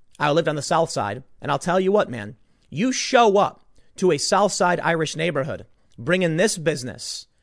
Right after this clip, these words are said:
You show up to South Philly, bring in this business. And you'll be surprised to find the people who show up with the bats and the masks aren't Trump supporters. They aren't political. In fact, many of them are Democrats, union boys.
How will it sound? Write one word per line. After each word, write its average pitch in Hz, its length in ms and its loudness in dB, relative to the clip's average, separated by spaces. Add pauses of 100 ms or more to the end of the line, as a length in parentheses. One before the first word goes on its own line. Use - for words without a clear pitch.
You 180 120 -2
show 220 220 4
up 220 80 -6
to 175 100 -2
South 185 340 2
Philly, 165 480 0 (240)
bring 185 160 2
in 165 80 0
this 214 180 0
business. 117 540 -8
And 147 100 -6
you'll 208 160 2
be 233 120 0
surprised 180 480 0
to 165 40 -10
find 135 380 -4
the 127 60 -6
people 240 300 -2
who 240 100 -4
show 160 320 0
up - 280 -6 (240)
with 139 140 -4
the 147 80 -8
bats 156 360 0
and 170 60 -8
the 151 60 -6
masks 117 420 -6 (640)
aren't 208 280 0
Trump - 220 -4
supporters. 113 640 -10 (480)
They 185 140 0
aren't - 200 0
political. 131 500 -6 (360)
In - 80 -4
fact, 196 340 -2
many 208 240 -2
of 190 100 -2
them 185 160 -2
are 175 100 -4
Democrats, 143 800 -6 (180)
union 180 320 -4
boys. 101 420 -6